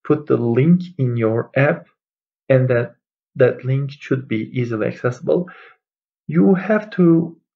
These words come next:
check, for example, Twitter or Instagram to see how privacy policy access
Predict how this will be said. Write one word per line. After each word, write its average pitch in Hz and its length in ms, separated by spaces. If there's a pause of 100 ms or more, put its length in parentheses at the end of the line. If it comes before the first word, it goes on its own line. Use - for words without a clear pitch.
(140)
check, 143 360
for 123 140
example, 120 460
Twitter 151 760
or 120 300
Instagram 127 560
to 123 100
see - 220
how 127 480
privacy 127 420
policy 123 840 (380)
access 135 460